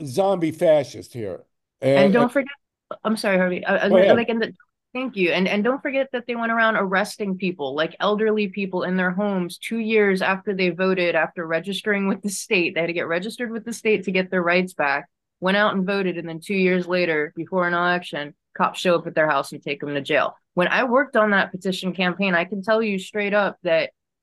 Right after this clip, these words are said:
Speaker 2: everybody was for it. The most conservative people, I mean, 'cause we all understand it's rooted in Jim Crow. It's just not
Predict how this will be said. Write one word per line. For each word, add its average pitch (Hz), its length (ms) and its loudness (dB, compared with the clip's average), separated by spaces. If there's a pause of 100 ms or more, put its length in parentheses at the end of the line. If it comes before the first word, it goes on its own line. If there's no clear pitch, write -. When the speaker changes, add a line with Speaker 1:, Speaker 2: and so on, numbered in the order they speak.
(100)
Speaker 2:
everybody 214 680 0
was 185 200 -4
for 180 240 -4
it. 151 100 -10
The 170 60 -12
most 170 260 -8
conservative 202 680 -2
people, 190 460 -2
I 170 100 -2
mean, 175 320 -2
'cause 180 200 -2
we 202 200 -2
all 202 180 2
understand 190 500 -4
it's 165 160 -10
rooted 170 240 -4
in 165 160 -2
Jim 165 200 -6
Crow. 160 240 0
It's - 120 -4
just 160 260 -6
not 151 260 0